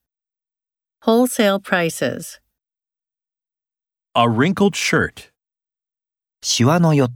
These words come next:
Speaker 3: たシャツ。
Speaker 2: A wrinkled shirt. A wrinkled shirt.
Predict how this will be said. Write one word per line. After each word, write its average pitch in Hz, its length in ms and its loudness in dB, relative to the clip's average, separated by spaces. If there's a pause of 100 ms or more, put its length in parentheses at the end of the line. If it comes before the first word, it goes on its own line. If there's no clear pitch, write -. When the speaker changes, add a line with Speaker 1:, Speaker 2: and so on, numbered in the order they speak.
Speaker 3:
た 107 120 0
シ - 140 -6
ャ - 60 -6
ツ。 - 260 -16 (1120)
Speaker 2:
A 120 120 2
wrinkled 165 480 0
shirt. - 560 -4 (1200)
A 117 120 4
wrinkled 170 480 2
shirt. - 560 -4